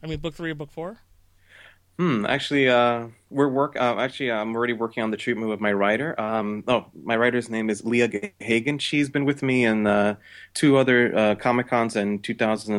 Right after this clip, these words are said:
Speaker 2: eleven and two thousand twelve, but unfortunately wasn't able to make it the, uh, for two thousand fourteen. But, um,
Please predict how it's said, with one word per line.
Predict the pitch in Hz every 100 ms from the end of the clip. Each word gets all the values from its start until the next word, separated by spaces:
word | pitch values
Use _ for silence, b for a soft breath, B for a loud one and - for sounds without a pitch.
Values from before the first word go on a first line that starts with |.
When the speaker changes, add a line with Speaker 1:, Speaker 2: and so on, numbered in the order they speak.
| 101
Speaker 2:
eleven | 110 113 107
and |
two | 98
thousand | 107 104 104
twelve, | - 110 92
but | 101
unfortunately | 101 117 110 113
wasn't | 104 101
able | 104 95
to | 104
make | 104 -
it | 101 -
the, | 107 98
uh, | 95 98
for | -
two | -
thousand | 104 101
fourteen. | - 104 - 120
But, | 98 101
um, | 101 101